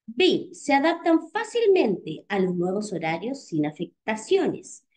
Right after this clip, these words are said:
C, suelen experimentar periodos de fuerte somnolencia mientras están despiertas.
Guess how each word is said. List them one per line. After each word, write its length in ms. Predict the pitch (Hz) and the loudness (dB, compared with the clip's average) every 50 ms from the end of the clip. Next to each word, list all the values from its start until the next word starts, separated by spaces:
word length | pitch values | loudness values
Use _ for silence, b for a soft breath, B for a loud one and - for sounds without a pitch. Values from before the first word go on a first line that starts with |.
| b b b b | b b b b
C, 580 | - - - 349 339 294 190 - - - - - _ _ | -20 -4 2 4 4 4 4 2 -2 -4 -12 -20 _ _
suelen 420 | - - - 240 240 240 233 233 214 | -18 -4 0 2 4 4 4 4 2
experimentar 880 | 208 214 - 214 196 180 170 165 156 156 156 - 240 277 311 330 - | 0 0 0 0 2 4 4 4 4 2 -2 -2 -2 -2 -2 -2 -2
periodos 500 | - 277 214 214 214 220 233 240 233 208 190 | -4 -2 0 2 2 2 0 0 -4 -4 -2
de 180 | 196 185 185 | -2 -2 -2
fuerte 480 | - - 196 226 294 330 339 - 415 392 | -4 -8 -4 0 0 0 0 0 -2 -4
somnolencia 920 | - 381 349 359 370 370 359 330 277 247 254 262 - - 320 330 - - _ _ _ _ _ _ | -2 0 0 2 4 4 4 2 2 0 -2 -4 -6 -6 -6 -6 -6 -8 _ _ _ _ _ _
mientras 480 | 262 269 311 370 403 392 403 415 392 - | 0 2 2 4 2 2 -2 -4 -6 -6
están 360 | 294 - - - 190 185 185 | -8 -8 -6 -4 -2 -2 -2
despiertas. 920 | 180 180 - - - 165 139 135 - - _ _ _ _ - - - - | -4 -6 -10 -8 -8 -8 -8 -8 -10 -14 _ _ _ _ -20 -20 -20 -20